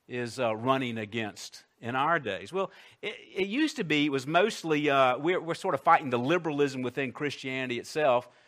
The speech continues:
and perhaps other religions, Islam, Buddhism. We, we saw those as, um,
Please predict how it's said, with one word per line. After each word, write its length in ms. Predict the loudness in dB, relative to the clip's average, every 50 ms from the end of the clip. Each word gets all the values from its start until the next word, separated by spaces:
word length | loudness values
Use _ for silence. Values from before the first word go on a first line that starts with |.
| _ _ _ -4
and 140 | -4 -2 0
perhaps 380 | 2 6 6 6 6 6 4 2
other 200 | 4 4 6 4
religions, 520 | 2 4 2 2 2 2 -2 -10 -8 -2
Islam, 680 | -2 -2 -2 -2 -4 -2 0 0 0 0 -2 -6 -6 -4
Buddhism. 520 | 0 0 2 2 2 0 -2 -4 -8 -6
We, 140 | -6 -6 -4
we 120 | -4 -6
saw 300 | -4 0 4 4 4 6
those 340 | 4 4 2 2 0 -2 -2
as, 240 | -4 -4 -4 -4 -4
um, 280 | -2 -2 -2 -6 -8